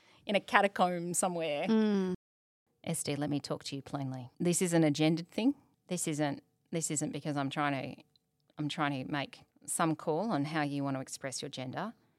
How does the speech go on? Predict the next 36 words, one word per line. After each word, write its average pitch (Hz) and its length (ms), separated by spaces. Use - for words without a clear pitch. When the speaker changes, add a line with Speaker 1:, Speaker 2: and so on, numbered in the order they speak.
Speaker 1:
if - 160
you 160 80
keep - 200
growing 147 220
your 127 140
hair, 139 220
crops - 380
will 160 80
fail. - 420
It 165 80
will 151 120
be 139 220
an 131 80
endless 131 360
winter. - 320
Ice 151 220
caps - 260
are 156 40
gonna 143 180
melt 143 260
and 147 180
there 143 100
are - 40
gonna 143 160
be 143 120
viruses 143 520
all 113 140
over 127 140
the 165 180
earth. - 160
You 160 60
need 147 200
to, 147 260
you 190 160
need 170 200
to, 147 120